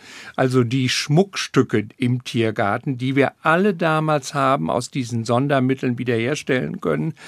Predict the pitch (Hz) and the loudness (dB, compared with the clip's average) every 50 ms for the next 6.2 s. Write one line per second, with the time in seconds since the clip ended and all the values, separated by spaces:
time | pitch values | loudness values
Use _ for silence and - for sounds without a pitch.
0 | - - - - - - 135 127 120 120 - - - 127 127 147 165 - - - | -18 -16 -14 -10 -2 2 2 2 2 2 -2 -2 2 4 4 4 2 0 -2 -4
1 | 151 127 - - 139 117 113 - - 143 127 123 - - - 143 123 117 120 117 | -4 -2 0 0 0 0 0 0 -2 0 0 -2 -4 -4 -4 -4 0 2 2 2
2 | 135 143 147 135 127 127 - - _ _ _ _ _ - - 135 139 156 175 180 | 2 2 2 2 0 -2 -8 -16 _ _ _ _ _ -2 0 0 2 2 2 2
3 | 175 165 147 135 127 123 - - 131 - - - 135 110 95 98 95 _ - - | 2 2 2 0 -2 -2 -2 -4 -6 -6 -2 0 0 0 0 -2 -6 _ -4 -4
4 | 175 - _ - - 190 180 185 190 190 185 180 170 - - - - - 139 131 | -4 -4 _ -2 0 0 0 2 0 0 0 -2 -2 -6 -8 -8 -8 -8 -4 -4
5 | 143 127 - 135 143 165 - - 180 151 143 151 160 - - 156 131 123 - 165 | -4 -2 0 0 0 0 0 -2 -2 0 0 0 0 0 0 -2 -2 0 2 2
6 | 139 127 - - | 2 0 0 -6